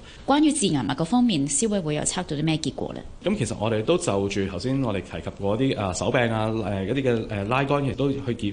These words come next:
Speaker 2: 驗埋一啲嘅，啊，致癌物啦。咁我哋見到有兩種呢，係，誒，檢出咗呢個，啊，P H嘅，咁就包括一種叫做，啊，苯並 A 因啦，同埋一種叫鈉嘅。咁其實呢兩款呢，都係超出咗德國G S Mark 嘅要求上限。咁但係其實個，個情況都仍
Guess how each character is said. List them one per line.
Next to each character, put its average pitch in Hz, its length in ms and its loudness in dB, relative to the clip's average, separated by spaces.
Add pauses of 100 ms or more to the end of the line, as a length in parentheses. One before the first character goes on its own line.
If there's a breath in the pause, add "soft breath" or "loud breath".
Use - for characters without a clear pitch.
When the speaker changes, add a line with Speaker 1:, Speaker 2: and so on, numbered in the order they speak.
Speaker 2:
驗 131 100 2
埋 85 300 -2
一 110 60 2
啲 135 200 0
嘅， 110 180 0
啊， 85 320 -4
致 - 120 -4
癌 92 80 0
物 87 120 -6
啦。 139 160 -2 (160 loud breath)
咁 214 140 2
我 110 80 -2
哋 107 80 0
見 110 140 0
到 135 80 2
有 127 140 4
兩 87 380 -2
種 92 320 -2
呢， 143 140 -2 (140)
係， 90 280 -2
誒， 85 380 -4
檢 110 180 0
出 - 120 -2
咗 98 200 -4
呢 120 140 2
個， 113 120 0
啊 78 380 -6 (240)
，P 139 120 4
H 135 180 2
嘅， 98 260 -8
咁 123 80 -2
就 120 80 -4
包 127 160 0
括 123 140 -4
一 113 80 -4
種 110 180 -4
叫 107 100 -2
做， 95 140 -4
啊， 85 300 -6
苯 110 160 0
並 104 240 -2
A 120 120 0
因 123 220 0
啦， 131 160 -4 (220 loud breath)
同 - 100 -8
埋 90 80 0
一 110 40 0
種 117 100 0
叫 101 60 -2
鈉 - 220 -2
嘅。 - 120 -8 (260 loud breath)
咁 185 140 0
其 - 60 0
實 101 80 0
呢 185 160 4
兩 113 200 0
款 104 180 -4
呢， 139 200 0
都 160 220 0
係 120 160 -4
超 - 200 -4
出 139 120 -4
咗 107 200 -4
德 - 140 -4 (160)
國 123 200 0
G 131 160 0
S 127 180 -2
Mark 127 240 -4
嘅 104 100 -4
要 113 120 -2
求 110 120 -6
上 82 160 -8
限。 85 100 -8 (120)
咁 143 160 -2
但 98 140 -4
係 95 80 -4
其 87 160 -6
實 87 100 -8
個， 92 260 -2
個 95 200 -2
情 85 180 -8
況 95 180 -4
都 135 320 -2
仍 90 120 -2